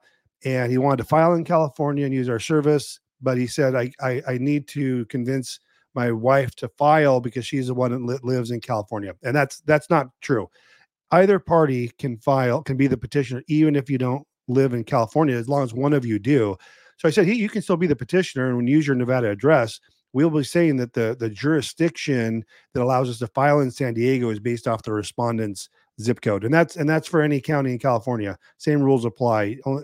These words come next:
only one party, and it doesn't matter who it is, and it doesn't matter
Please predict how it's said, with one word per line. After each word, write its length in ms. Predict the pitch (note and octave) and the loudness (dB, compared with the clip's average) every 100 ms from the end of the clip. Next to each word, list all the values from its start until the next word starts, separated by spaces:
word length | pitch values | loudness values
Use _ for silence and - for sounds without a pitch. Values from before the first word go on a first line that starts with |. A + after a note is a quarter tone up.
| - | -2
only 200 | C#3+ C#3+ | 2 2
one 180 | C3+ C3 | 2 0
party, 360 | C3 B2+ B2 | -2 -2 -2
and 80 | A2+ | -2
it 20 | |
doesn't 260 | A#2 B2 C#3 | -2 -4 -2
matter 440 | B2+ B2 A#2 A2 _ _ _ | -2 0 0 -2 _ _ _
who 280 | E3 F#3 F3 | 4 6 8
it 60 | D#3+ | 6
is, 320 | D#3+ D#3 D#3+ D#3+ F#3 _ - | 2 0 -4 -12 -14 _ -2
and 160 | C3+ B2+ | 0 0
it 60 | |
doesn't 260 | C3 C3 C#3 | 0 0 0
matter 420 | C3+ C3 C3+ | 0 0 -2